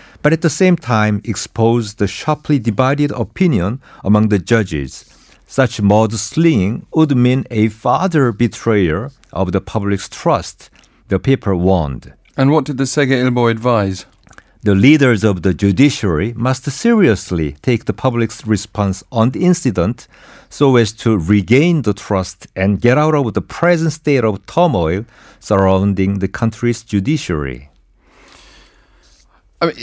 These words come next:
Speaker 2: i-, of course, there is this bigger picture of concern around the judiciary, but, uh, by the same token, uh, the, the seventy-four-year-old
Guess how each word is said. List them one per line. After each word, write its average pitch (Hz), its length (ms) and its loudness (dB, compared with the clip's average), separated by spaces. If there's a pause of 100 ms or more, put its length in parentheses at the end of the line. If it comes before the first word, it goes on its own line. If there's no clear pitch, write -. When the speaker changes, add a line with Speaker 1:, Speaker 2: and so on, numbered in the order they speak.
(160)
Speaker 2:
i-, 127 40 -6
of 127 120 -8
course, - 480 0
there 135 260 4
is 123 200 2
this 110 160 2
bigger 113 300 0
picture 110 580 -4
of 101 160 -6
concern 110 360 0
around 104 340 2
the 101 240 -2 (220)
judiciary, 110 540 -2
but, - 480 -4 (140)
uh, 80 140 -10
by 131 280 0
the 120 100 0
same 131 280 0
token, 110 560 -2
uh, 104 200 0
the, 110 300 -4 (140)
the 107 80 -8
seventy-four-year-old 113 1300 0